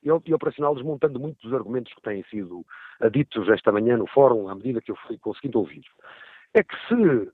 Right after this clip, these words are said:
eh, Portugal, se qualquer país europeu tem capacidade para absorver uma agência de medicamento europeia, eh, com o dobro dos trabalhadores que tem o Infarmed,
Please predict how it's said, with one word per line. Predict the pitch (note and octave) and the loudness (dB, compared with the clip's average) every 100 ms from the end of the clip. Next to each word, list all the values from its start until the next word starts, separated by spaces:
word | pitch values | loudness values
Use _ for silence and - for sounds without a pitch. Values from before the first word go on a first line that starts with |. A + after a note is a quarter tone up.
| A2 | -2
eh, | G#2+ G2 F#2 F2+ E2+ - G2 | 0 0 -2 -8 -12 -14 -4
Portugal, | - D3+ C#3 G2 D2+ - _ _ _ _ _ - - | 0 4 6 6 2 -6 _ _ _ _ _ -20 -4
se | F#3+ A3+ | -2 0
qualquer | - F3+ - G#3 A3+ | 4 2 4 2 2
país | E3+ G#3 A3 | -2 -4 -6
europeu | D#3+ D#3 - F#2+ D#2+ _ | -8 -12 -12 -16 -16 _
tem | A2+ | -12
capacidade | A2+ C#3+ F3 - D#3 F#3+ F#3+ C3+ | -2 0 0 -4 -4 -2 -2 -4
para | A#2 D3+ | -6 -4
absorver | C#3 - C3 B2+ C3 | -4 -8 -10 -8 -8
uma | A#2+ B2 | -4 -6
agência | G2+ G#3+ C#3 E3 | -4 -8 -8 -10
de | D3 | -12
medicamento | C3 C3+ A#2+ A2 _ _ | -10 -8 -6 -8 _ _
europeia, | E3+ F3 C#3+ G#2+ F#2 E2+ F#2+ - _ _ _ - - - _ _ _ | 0 2 2 0 -2 -2 -6 -10 _ _ _ -20 -20 -20 _ _ _
eh, | C#3+ C3+ A2+ G#2 | 0 0 -2 -4
com | C3 D3 | -2 -2
o | D#3 | -2
dobro | A2 B3 G#3+ D3+ | 2 4 4 0
dos | C3+ - | -4 -8
trabalhadores | C3 A#2+ G#2 F2+ F2+ | -8 -6 -8 -10 -14
que | _ | _
tem | A2 | -12
o | G2 | -10
Infarmed, | F#2+ A2 G2 G2+ B2 | -4 -2 -2 -2 -4